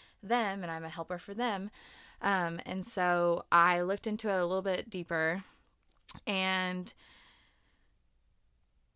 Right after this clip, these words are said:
I found out that it actually, the original Hebrew phrase used to describe woman was, and I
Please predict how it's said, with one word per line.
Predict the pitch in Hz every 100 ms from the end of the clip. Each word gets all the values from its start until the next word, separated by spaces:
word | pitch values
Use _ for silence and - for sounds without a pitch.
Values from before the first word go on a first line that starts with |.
| -
I | 202
found | - 233 254
out | 233 180 185 233 - - -
that | 214 196 190 185 185 - - - - - - - _ _ _ _ _ _ _ _ _ _
it | - 190 -
actually, | 196 247 - - 175 156 156 190 233 254 _ - _
the | 202
original | 180 202 214 220
Hebrew | 220 - 202 208
phrase | 196 - 180 165 165 170
used | 170 175 180 -
to |
describe | 185 180 - 175 170 170 -
woman | 175 175 214 170 156 165 226 254 _ _ _
was, | 180 175 170 - _ _ _ -
and |
I | 175